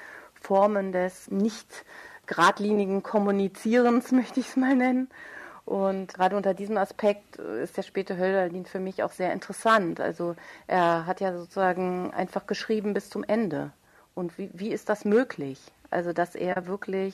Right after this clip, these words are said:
dann zwar natürlich markiert hat mit seiner Unterschrift, "Ich bin nicht mehr Hölderlin, ich bin Scardanelli." Und insofern sollte man das jetzt auch nicht stilisieren als sozusagen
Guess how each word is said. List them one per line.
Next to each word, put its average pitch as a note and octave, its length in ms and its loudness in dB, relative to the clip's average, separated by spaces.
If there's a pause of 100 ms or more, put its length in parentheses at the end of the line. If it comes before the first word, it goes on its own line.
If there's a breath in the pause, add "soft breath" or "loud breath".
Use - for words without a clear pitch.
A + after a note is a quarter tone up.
(200)
dann F3 220 2
zwar F#3 340 2
natürlich F3+ 420 -4
markiert F#3+ 580 -2
hat A#3+ 140 0
mit F#3 160 -6
seiner E3+ 300 -2
Unterschrift, - 760 -6
"Ich F3 260 -10
bin F#3 200 0
nicht - 240 -6
mehr B3+ 180 -2
Hölderlin, B3 580 2 (760 soft breath)
ich - 240 -6
bin F3+ 220 0
Scardanelli." E3+ 800 0 (360 soft breath)
Und F#3+ 300 -4
insofern F#3 580 -2
sollte F3 280 0
man F3+ 120 -4
das E3+ 140 -8
jetzt E3+ 180 -4
auch - 140 -8
nicht E3+ 380 -8
stilisieren F3 680 0
als E3 460 2
sozusagen D#3+ 640 -4